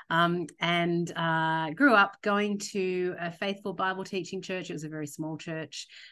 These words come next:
um, here in Sydney, uh, and, um, ended up going to a different church for youth group years just because there were no kids my age at our, our, um, family church. And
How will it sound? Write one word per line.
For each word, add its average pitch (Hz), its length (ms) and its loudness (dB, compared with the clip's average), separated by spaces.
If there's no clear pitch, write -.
um, 156 180 0
here 160 280 -2
in 160 100 -2
Sydney, 160 640 -2
uh, 160 380 -2
and, 165 480 -2
um, 170 320 0
ended 262 220 8
up 214 240 6
going 202 280 2
to 202 120 -2
a 196 40 2
different 285 360 6
church 254 300 2
for 220 80 -4
youth 185 360 -2
group 170 320 -4
years 156 320 0
just - 200 -12
because 165 260 -6
there 156 100 -4
were 156 100 0
no 151 480 0
kids 160 260 -2
my 156 340 -2
age 147 180 -2
at 143 140 -4
our, 151 360 -2
our, 151 300 -6
um, 151 180 -4
family 165 380 -4
church. 160 460 -8
And 170 260 -4